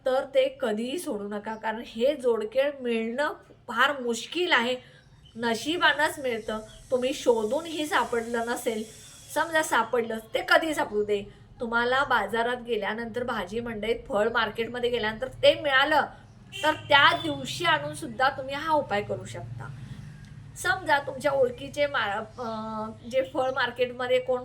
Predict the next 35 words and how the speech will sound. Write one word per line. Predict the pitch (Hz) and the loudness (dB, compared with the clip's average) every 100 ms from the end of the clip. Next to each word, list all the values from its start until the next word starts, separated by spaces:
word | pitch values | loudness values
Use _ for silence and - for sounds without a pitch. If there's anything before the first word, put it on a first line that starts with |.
| - | -2
फळं | 214 254 | 0 0
विकणारे | 285 220 226 254 | -2 -2 0 0
असतात, | 240 247 | -2 -6
त्यांना | 254 254 269 | -6 -4 -2
सांगून | 277 269 330 | -2 -2 -4
ठेवा, | 311 262 247 - | 0 0 0 -2
"एखादं | 233 240 247 | -2 0 0
जोडकेळ | 240 240 233 233 254 | 2 2 2 2 2
आम्हाला | 240 226 240 | 2 2 2
असेल | 233 226 226 233 | 2 2 -4 -4
तर | 240 | -8
फोन | 240 220 220 | -8 -10 -8
करा | 226 220 226 | -4 -2 -4
किंवा | 233 226 233 233 - - - | -4 -2 -2 -4 -16 -12 2
बाजूला | 240 214 226 233 | 2 4 0 0
ठेवा, | 254 226 | -2 -2
आम्ही | 226 220 | -2 -4
घेऊन | 214 208 | -4 -4
जातो." | 214 196 - - - - - - | -4 -6 -10 -16 -18 -18 -14 0
तर | 254 247 - 233 | 0 0 -4 2
असं | 226 - 330 | 2 2 0
जोडकेळ | - 262 214 214 208 214 - | 4 2 2 0 -2 -2 -6
तुम्ही | 226 277 403 - - - - - - | -6 -6 -8 -10 -14 -14 -14 -10 -6
आणायचं. | 220 214 285 | -4 -2 0
हे | 427 302 | 0 4
जोडकेळ | 294 302 302 277 302 | 6 6 4 -2 -2
का, | - 233 254 262 | -2 -2 -2 -2
जे | 320 | 2
आहे, | 320 294 220 180 - | 4 4 -2 -6 -6
ते | 302 | -4
कसं | - 285 339 | 0 0 2
होतं | 285 214 214 | 0 0 -2
बघा, | 190 175 - - - - - 240 | -2 -4 -8 -14 -16 -16 -14 4
ज्या | 294 330 | 6 6
वेळेला | 294 240 226 | 4 4 2